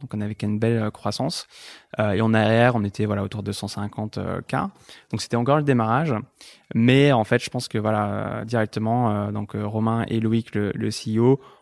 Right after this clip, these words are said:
ont vu, en fait, à la fois l'opportunité, euh, du marché. On était en train d'ouvrir un nouveau marché qui est le marché de l'engagement des salariés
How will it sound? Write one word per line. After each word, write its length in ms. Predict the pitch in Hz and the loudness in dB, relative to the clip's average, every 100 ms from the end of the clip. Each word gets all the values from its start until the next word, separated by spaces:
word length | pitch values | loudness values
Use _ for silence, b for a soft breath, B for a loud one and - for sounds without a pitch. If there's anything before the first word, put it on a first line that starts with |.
| - | -6
ont 180 | 117 110 | -2 0
vu, 260 | 113 123 | 2 4
en 120 | 120 | 2
fait, 240 | 107 110 - | 0 -4 -2
à 80 | 110 | -2
la 80 | |
fois 160 | 107 117 | 0 0
l'opportunité, 760 | 113 110 107 110 107 - 113 | 0 -2 -4 -4 -2 -2 0
euh, 140 | 110 107 | 0 -2
du 120 | 107 | -2
marché. 380 | 107 107 - 127 | -2 -2 -2 -2
On 80 | 113 | -4
était 160 | - | -6
en 80 | 104 | -8
train 160 | - 107 | -4 -2
d'ouvrir 380 | 113 113 117 | -2 0 -2
un 40 | 110 | -2
nouveau 200 | 107 107 | -2 -2
marché 320 | 107 - 117 | -4 -4 -8
qui 180 | - 110 | -8 -8
est 80 | 107 | -4
le 60 | |
marché 260 | 104 - 113 | -4 -6 -6
de 120 | 107 | -4
l'engagement 580 | 107 110 110 107 107 110 | -4 -4 -2 -2 0 0
des 100 | 107 | 0
salariés 480 | 104 101 107 123 | 0 -2 0 0